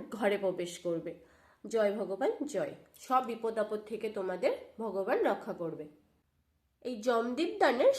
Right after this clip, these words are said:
সব থেকে শুভ সময় ধনতেরাসের দিন হলো পাঁচটা সাত থেকে ছটা তেতাল্লিশ মিনিট পর্যন্ত। খেয়াল রাখবে যেন এই সময়টুকু সন্ধ্যেটা পর্যন্ত এই জমদীপ প্রদীপের প্রদীপ প্রজ্বলিত থাকে।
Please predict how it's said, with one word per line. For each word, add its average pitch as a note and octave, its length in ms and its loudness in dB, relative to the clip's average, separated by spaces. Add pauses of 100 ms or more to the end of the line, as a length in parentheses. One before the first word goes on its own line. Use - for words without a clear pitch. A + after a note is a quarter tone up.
সব A3+ 220 6
থেকে B3+ 240 -2
শুভ B3 220 -4 (180)
সময় A#3+ 260 4
ধনতেরাসের A3 680 0 (100)
দিন A#3+ 120 0 (100)
হলো G#3+ 180 4 (440)
পাঁচটা F#3 400 2
সাত G3+ 260 -2 (120)
থেকে G#3 200 0 (180)
ছটা F#3 300 0
তেতাল্লিশ F#3 560 -2
মিনিট D4 280 2
পর্যন্ত। F#3+ 460 2 (520)
খেয়াল C#4+ 280 6
রাখবে A#3+ 320 2 (200)
যেন A#3 220 0 (120)
এই C4+ 180 4
সময়টুকু C4+ 600 4 (300)
সন্ধ্যেটা B3 520 0
পর্যন্ত G#3 480 0 (480)
এই B3 200 4
জমদীপ A3+ 520 2
প্রদীপের A3+ 460 4 (720)
প্রদীপ A3 340 0
প্রজ্বলিত A#3+ 460 4
থাকে। F#3 360 -6